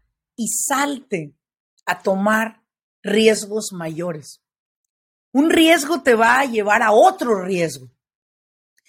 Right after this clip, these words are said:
Y un riesgo te va a elevar la confianza. Y esa confianza que construyas hará que cuando estés frente a clientes, frente a tus hijos, frente, frente a personas importantes de tu vida,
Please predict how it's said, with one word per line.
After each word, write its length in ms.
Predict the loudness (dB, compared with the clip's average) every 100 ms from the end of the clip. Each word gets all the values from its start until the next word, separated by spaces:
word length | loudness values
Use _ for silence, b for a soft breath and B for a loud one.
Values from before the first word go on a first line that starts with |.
| _
Y 140 | -2 0
un 160 | 2
riesgo 460 | 2 2 2 -2 -2
te 100 | 2
va 120 | 4
a 80 | 2
elevar 340 | 2 4 2
la 180 | 2 -4
confianza. 1040 | -6 -8 -8 -2 2 2 0 -4 -10 -16 _ _ _ _ _
Y 240 | -6 -2 0
esa 300 | 2 2 0
confianza 720 | -4 -4 0 2 2 -2 -8
que 160 | -12 -10
construyas 880 | -8 -8 -6 -6 -6 -10 -14 -20 _ _ _ _
hará 260 | 2 2 2
que 140 | -2
cuando 240 | 0 0 0
estés 280 | 0 0 0
frente 300 | -2 -2 -6
a 100 | -6
clientes, 680 | -4 -2 -2 -4 -8 -8
frente 240 | -10 -8 -8
a 80 | -10
tus 240 | -12 -6
hijos, 340 | -6 -6 -10
frente, 340 | -10 -12 -12 -8
frente 280 | -6 -2 -4
a 100 | -2
personas 460 | -6 -4 -2 -2
importantes 580 | -4 -6 -4 -2 -2 -2
de 80 | -10
tu 160 | -10 -8
vida, 380 | -4 -4 -6